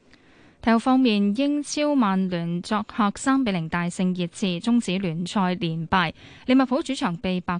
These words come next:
禮頓逼和二比二，曼城主場就零比二不敵水晶宮。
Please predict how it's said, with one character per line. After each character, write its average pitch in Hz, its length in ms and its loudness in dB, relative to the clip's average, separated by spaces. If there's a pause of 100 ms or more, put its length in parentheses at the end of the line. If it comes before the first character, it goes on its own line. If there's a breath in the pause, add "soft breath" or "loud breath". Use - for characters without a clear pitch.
禮 170 120 -4
頓 175 220 -4
逼 220 100 -6
和 185 200 -10
二 165 60 -6
比 175 220 -6
二， 180 600 -4
曼 175 220 0
城 170 280 -6
主 175 240 -4
場 170 280 -4
就 180 260 -2
零 170 260 -2
比 202 280 0
二 190 280 0
不 175 100 -6
敵 - 60 -12
水 165 200 -6
晶 226 240 2
宮。 240 200 2